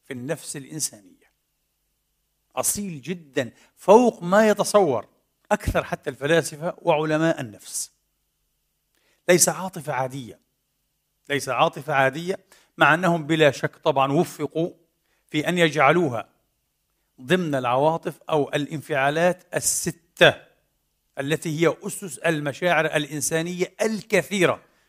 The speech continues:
التي تبلغ الآلاف عدا. المشاعر الإنسانية بالألوف. ذكرنا مرة في خطبة قديمة عن عالم النفس الشهير عالميا بول إيكمان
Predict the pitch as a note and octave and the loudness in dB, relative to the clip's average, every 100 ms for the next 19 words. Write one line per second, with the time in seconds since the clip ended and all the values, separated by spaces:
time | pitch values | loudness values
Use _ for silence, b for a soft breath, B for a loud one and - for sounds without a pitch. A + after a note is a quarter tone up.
0 | _ D3 E3 D#3+ - G3+ G3 F#3 D#3+ E3 | _ 0 0 0 2 2 4 4 4 4
1 | E3 G3 F#3 D#3+ D3+ C#3 A#2 F#2+ _ _ | 6 8 6 6 4 4 -6 -8 _ _
2 | _ _ _ _ _ _ A#2+ A#2+ - D3 | _ _ _ _ _ _ -12 -12 0 2
3 | C#3+ B2+ - D#3 E3 F#3+ E3+ C3 F#3 - | 2 0 -4 -4 -2 -2 -2 -4 -4 -4
4 | E3 C3+ - _ _ _ _ _ _ _ | -6 -6 -10 _ _ _ _ _ _ _
5 | _ _ _ E3+ F3+ D#3 C#3+ D3+ C#3+ A#2 | _ _ _ -2 0 2 2 0 -2 -6
6 | C3 D#3+ - B2+ B2+ C#3 F3 D#3+ D#3 _ | -10 -12 -8 -8 -6 -6 -4 -4 -6 _
7 | _ _ _ _ _ _ C3 C3+ D#3 C#3 | _ _ _ _ _ _ 0 4 4 2
8 | C3+ D3 - - - C3+ D3 C3 D3 C#3+ | -4 -6 -8 -16 -12 -4 2 4 4 2
9 | D#3+ C3 G#2 - _ D#3 C#3 G2+ _ D#3+ | -2 -6 -8 -16 _ 2 2 0 _ -4
10 | D#3+ B2+ A2 | -4 -6 -10